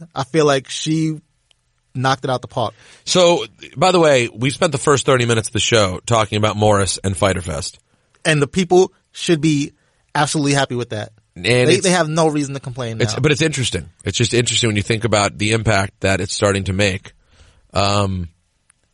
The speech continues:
Speaker 2: I mean, think about over the last several years, the most time we ever spent on a non-W W E product. New Japan, Ring of Honor, Impact,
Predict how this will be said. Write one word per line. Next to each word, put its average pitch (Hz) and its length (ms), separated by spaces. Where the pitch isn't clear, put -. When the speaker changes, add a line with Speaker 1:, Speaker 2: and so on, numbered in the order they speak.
Speaker 2:
I - 40
mean, 107 100
think 127 240
about 120 220
over 110 120
the 113 80
last 107 260
several 110 220
years, 101 280
the 101 80
most 101 340
time 101 240
we 101 160
ever 101 240
spent 92 480
on 104 160
a 104 40
non-W 101 440
W 90 200
E 87 60
product. 80 460
New 107 160
Japan, 95 640
Ring 101 200
of 101 100
Honor, 95 440
Impact, 101 640